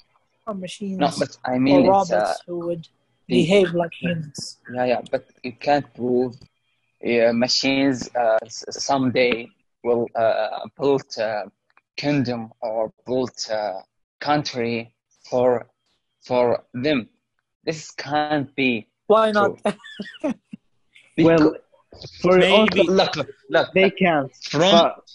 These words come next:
Speaker 3: But <clears throat> I see they can't.
Speaker 2: So, so, so you, you, they can't, but we can't. Uh, we can, we can build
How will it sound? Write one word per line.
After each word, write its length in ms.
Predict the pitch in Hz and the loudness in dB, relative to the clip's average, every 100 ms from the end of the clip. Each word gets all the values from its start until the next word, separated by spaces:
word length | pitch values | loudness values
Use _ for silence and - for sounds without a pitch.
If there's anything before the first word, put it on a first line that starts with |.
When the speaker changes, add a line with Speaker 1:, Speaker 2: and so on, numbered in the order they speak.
| _ - _ - | _ -20 _ 0
Speaker 3:
But 180 | 214 170 - _ | 2 0 -4 _
<clears throat> 180 | _ 165 | _ 2
I 140 | 202 | 2
see 200 | 214 226 | 4 2
they 160 | 175 160 | 4 4
can't. 260 | 156 131 - - _ _ _ _ _ _ _ _ - - - | 2 -4 -6 -18 _ _ _ _ _ _ _ _ -20 -20 -8
Speaker 2:
So, 280 | - 185 - | 0 0 0
so, 220 | - 135 - | -4 -4 -6
so 240 | - 117 _ - | -12 -14 _ -2
you, 140 | 151 151 | -2 -2
you, 180 | 143 147 - - - _ | -6 -8 -8 -16 -20 _
they 220 | 131 170 | 0 0
can't, 400 | - 143 143 117 - | 0 -2 -2 -2 -4
but 260 | 117 117 123 _ _ _ _ _ _ - | -4 -4 -6 _ _ _ _ _ _ -6
we 300 | 139 135 - | -2 -2 -2
can't. 340 | 156 170 165 - 131 | 0 2 0 -4 -4
Uh, 160 | 117 | -2
we 120 | 131 147 | 0 -2
can, 440 | - 156 123 113 - | -2 -2 -2 -6 -12
we 60 | 127 - | -16 -14
can 280 | 117 117 117 - - - | -12 -12 -12 -16 -18 -4
build 220 | 143 139 | -4 -4